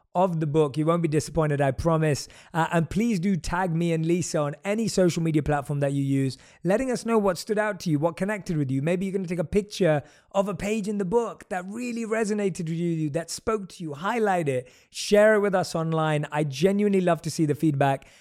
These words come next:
And as you know, I do deeply, deeply, deeply support my friends who are authors on this podcast, because writing a book is just not easy. When someone's promoting it and there's lots of cool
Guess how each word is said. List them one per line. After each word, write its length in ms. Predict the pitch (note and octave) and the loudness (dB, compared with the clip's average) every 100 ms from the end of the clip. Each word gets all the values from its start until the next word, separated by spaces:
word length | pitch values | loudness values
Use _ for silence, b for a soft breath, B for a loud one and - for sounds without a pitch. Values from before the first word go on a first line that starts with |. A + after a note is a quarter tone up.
| b E3+ | b -2
And 140 | F#3+ | 2
as 140 | A3 | 4
you 80 | A#3 | 4
know, 200 | A3 G3 | 6 6
I 160 | E3 F3 | 6 4
do 200 | D#3+ A3 | 4 2
deeply, 680 | C#3 A#2+ G3+ - G3+ G3 F#3 | 0 0 -2 -2 -6 -4 -2
deeply, 480 | C3+ F3 F3 F3 D#3+ | -2 -4 -4 -4 -2
deeply 360 | D3 E3 D3+ | -2 -4 -6
support 400 | C3 C#3+ D#3 D3+ | -6 -4 0 0
my 140 | D3 C#3 | 0 -4
friends 360 | - D#3 D3+ | -2 -4 -2
who 100 | C3+ | -2
are 80 | C#3 | -2
authors 400 | E3 E3+ D3+ D#3 | -2 -2 -2 -4
on 140 | D#3 C#3+ | -2 0
this 160 | C3+ | -2
podcast, 540 | - C#3 B2+ C#3 B2+ - | 0 -4 -2 -4 -4 -4
because 440 | C#3 D#3 D3 - b _ | 2 4 4 2 b _
writing 440 | D#3+ E3 F#3+ G3+ G3+ | 0 4 4 2 0
a 40 | |
book 420 | D3 F3+ F3+ D#3 - | 2 4 4 2 -6
is 120 | B2 | -6
just 200 | C#3+ A#2 | -4 -2
not 340 | D3 E3 D#3+ | 0 2 2
easy. 340 | D#3+ D#3 C3 C3+ | 0 -2 -2 -4
When 120 | C#3+ | -4
someone's 300 | G3 G3 E3+ | -4 -2 -4
promoting 560 | - F3 E3+ F3+ F3+ F3 | -4 0 2 2 2 0
it 220 | E3+ D#3+ | -2 -4
and 100 | D3 | -8
there's 140 | C3+ | -10
lots 180 | F3 E3 | -12 -12
of 80 | D3+ | -12
cool 420 | - G3+ G3 E3 | -4 0 0 -4